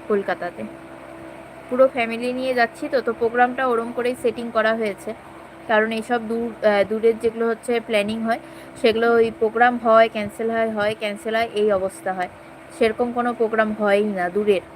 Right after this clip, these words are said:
কাছে কিনারে তো অনেক চারিদিকে ঘোরাই হয়, আর দূরের, আহ, প্ল্যান হলে, এক দু রাত কাটানোর ব্যাপার হলে, তাহলে আর হয় না, প্রোগ্রাম ক্যান্সেলই হয়ে যায়। বিশেষ করে পরিবারের সাথে গেলে তো হয়ে গেছে, ক্যান্সেল হতে থাকে, এর সময় হয় না, ওর সময় হয় না, এরম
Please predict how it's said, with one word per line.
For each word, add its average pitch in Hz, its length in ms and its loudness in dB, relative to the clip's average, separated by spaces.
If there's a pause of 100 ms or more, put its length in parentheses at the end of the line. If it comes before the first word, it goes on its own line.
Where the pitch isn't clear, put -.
(280)
কাছে 208 240 -2
কিনারে 254 360 0
তো 254 120 -2
অনেক 226 320 0
চারিদিকে 208 480 -2
ঘোরাই 214 360 0
হয়, 196 200 0 (920)
আর 185 220 0 (100)
দূরের, 240 460 6
আহ, 247 40 -2 (460)
প্ল্যান 233 260 6
হলে, 247 240 0
এক 214 240 2
দু 226 100 -6
রাত 233 200 2 (140)
কাটানোর 220 420 0
ব্যাপার 233 320 2
হলে, 247 220 0
তাহলে 208 260 2
আর 202 160 0
হয় 180 240 -2
না, 180 100 -8
প্রোগ্রাম 208 400 -2
ক্যান্সেলই 208 500 -4
হয়ে 190 140 0
যায়। 180 140 -6
বিশেষ 208 260 -6
করে 247 160 0
পরিবারের 247 500 2
সাথে 247 200 -4
গেলে 247 200 -2
তো 262 120 -2
হয়ে 190 220 -2
গেছে, 175 280 -10 (960)
ক্যান্সেল 214 380 2
হতে 202 160 -6
থাকে, 196 280 -6
এর 202 140 -4
সময় 208 260 -4
হয় 208 180 -4
না, 208 140 -2
ওর 208 220 -2
সময় 202 280 -2
হয় 196 160 -4
না, 196 100 -10
এরম 190 260 -4